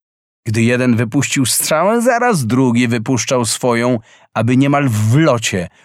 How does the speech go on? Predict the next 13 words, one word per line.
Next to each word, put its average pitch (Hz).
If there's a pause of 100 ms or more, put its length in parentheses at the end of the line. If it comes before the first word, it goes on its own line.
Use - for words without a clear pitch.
ugodzić 135
strzałę 110
brata. - (880)
Wreszcie 147
łańcuch 147
złotych 147
i 123
srebrnych 170
strzał 196 (440)
połączył 208
niebo 214
i 220
ziemię. 202